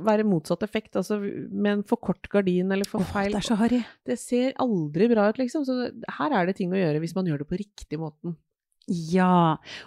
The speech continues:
Speaker 2: og hvis gardina liksom er, hvis ikke du finner ditt mål,
Speaker 1: Mm.
Speaker 2: så har jeg et annet veldig godt tips. Det er jo bare at du kjøper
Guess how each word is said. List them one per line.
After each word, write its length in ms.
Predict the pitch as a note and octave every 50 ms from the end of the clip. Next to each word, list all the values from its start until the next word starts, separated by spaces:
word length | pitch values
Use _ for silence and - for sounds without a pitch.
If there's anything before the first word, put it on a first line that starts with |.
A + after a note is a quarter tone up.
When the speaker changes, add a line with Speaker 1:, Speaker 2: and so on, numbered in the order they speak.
| _ -
Speaker 2:
og 160 | C4 A3 G#3
hvis 220 | B3 - - - - -
gardina 320 | B3+ B3 A3 G#3 F3+ G3 A3 A3+
liksom 320 | A3 F3+ A3 A3 A3+ - - _ _ _ _ _ _ -
er, 340 | F3 D#3+ F3 F#3 G3+ - - C#4 - - B3+ A#3+ A#3
hvis 140 | G3+ - - C4 -
ikke 100 | - G#3 F3+
du 60 | A#3 A3+
finner 240 | - G#3 G3 A3 A3
ditt 240 | G#3 G#3 - - -
mål, 320 | A3 A3 A#3 B3+ C#4 B3+ - - - - - -
Speaker 1:
Mm. 100 | G3+ F#3
Speaker 2:
så 140 | G3 A#3+ F#3+
har 160 | G#3 F3+ D#3
jeg 160 | E3+ F3+ G#3+ - -
et 100 | - - G3+
annet 160 | F3 F3+ - F#3
veldig 220 | F#3 D#3 D3+ D#3
godt 80 | D3+ - -
tips. 240 | A3+ - - - -
Det 80 | - F#3+
er 140 | D#3+ D3+ E3
jo 80 | F3+ E3+
bare 240 | E3+ E3+ D3+ D3 B2+
at 80 | -
du 60 | F3 E3+
kjøper 320 | - - D#3 - - -